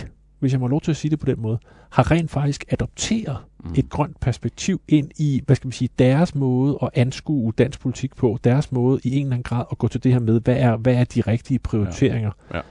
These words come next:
Speaker 1: Hvad er det, jeg efterspørger
Speaker 2: Ja.
Speaker 1: fra, fra politikere og de politiske partier?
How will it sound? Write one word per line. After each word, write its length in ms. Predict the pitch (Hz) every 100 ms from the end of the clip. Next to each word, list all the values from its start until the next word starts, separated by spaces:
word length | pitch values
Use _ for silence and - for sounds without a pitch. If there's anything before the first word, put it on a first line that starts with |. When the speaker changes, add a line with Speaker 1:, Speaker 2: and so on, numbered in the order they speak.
| - - _ _
Speaker 1:
Hvad 320 | 135 120 131
er 40 | 120
det, 120 | 135
jeg 160 | 113 120
efterspørger 600 | - 135 - 107 - -
Speaker 2:
Ja. 100 | - 85
Speaker 1:
fra, 560 | - 120 113 95 92 92
fra 160 | -
politikere 500 | 110 101 104 123 107
og 100 | 92
de 60 | 98
politiske 360 | - 101 - -
partier? 280 | 98 -